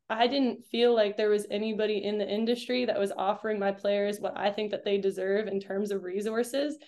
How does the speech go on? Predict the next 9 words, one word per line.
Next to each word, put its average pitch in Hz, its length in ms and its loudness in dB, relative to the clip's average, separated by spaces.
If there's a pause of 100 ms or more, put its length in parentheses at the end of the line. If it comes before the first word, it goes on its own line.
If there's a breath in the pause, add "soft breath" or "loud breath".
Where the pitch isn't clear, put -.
(260 soft breath)
I 208 80 4
don't 226 240 4
think 240 300 -2
that 254 140 4
a 247 40 6
lot 247 240 6
of 247 80 2
agencies 247 640 0
have 240 380 2